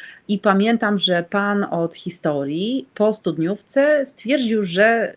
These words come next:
nie wiem właściwie, to brzmi jakoś absurdalnie, ale, ale ostatnio rozmawiałam o tym z koleżanką i, i, i tak to było. Stwierdził, że w związku z tym, że tak dziewczynki ładnie wyglądały, a żeby zaznaczyć, moja klasa była żeńską klasą,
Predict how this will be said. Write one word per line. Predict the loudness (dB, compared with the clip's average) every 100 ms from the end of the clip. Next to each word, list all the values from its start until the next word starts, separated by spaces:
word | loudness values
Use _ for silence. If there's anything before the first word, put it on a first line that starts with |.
| 2
nie | 2
wiem | 4 0
właściwie, | -2 0 0 0 -2 -8
to | -4 -4
brzmi | -2 0
jakoś | 0 0 -2
absurdalnie, | -2 -4 0 2 4 2 0
ale, | 2 2 2
ale | 4 2 2 -10 -20 -8
ostatnio | -4 0 0
rozmawiałam | 0 0 0 0
o | 0
tym | -2
z |
koleżanką | 0 0 0 -2 -2 -4
i, | -2 -4 -4 -8 -18 -8
i, | -8 -6
i | -2
tak | -2 0
to | 0
było. | 6 6 6 4 2 0 -16 -20 _ -4
Stwierdził, | -4 0 2 2 2
że | 4 2
w | 2
związku | -2 -2 -4 -4 -6
z | -4
tym, | -2 -2
że | -2
tak | -6 -8
dziewczynki | -2 -2 2 2 2 2
ładnie | 4 4 4 0
wyglądały, | -2 -2 0 0 0 0 2
a | 2 0
żeby | -6 -10
zaznaczyć, | -10 -8 -8 -10 -12 -6 -4 -4
moja | -4 -4
klasa | -6 -6 -8
była | -6 -6 -2
żeńską | 0 -2 -4 -8
klasą, | -6 -8 -8 -8